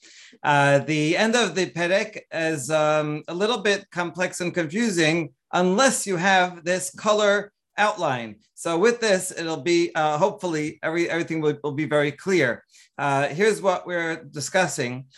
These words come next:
Uh, a thesis that we began to discuss yesterday was a question asked by Rava and answered by Rav Nachman,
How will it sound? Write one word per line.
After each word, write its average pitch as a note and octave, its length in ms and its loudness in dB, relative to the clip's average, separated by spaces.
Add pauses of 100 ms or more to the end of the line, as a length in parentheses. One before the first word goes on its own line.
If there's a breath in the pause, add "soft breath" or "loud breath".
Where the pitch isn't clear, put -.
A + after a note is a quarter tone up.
(180 soft breath)
Uh, C#3+ 220 4
a D#3 60 -2
thesis E3+ 520 0
that C#3 160 -2
we D3 160 -2
began D#3+ 400 -2
to E3 60 -12
discuss D3 420 -2
yesterday D3 400 0
was A#2 100 -6
a A#2 60 -10
question D3 500 -2
asked C#3+ 380 -6
by C3 280 0
Rava D#3 600 2
and C3+ 100 -6
answered D3+ 400 -4
by C3 140 -2
Rav B2 140 -4
Nachman, F3 600 2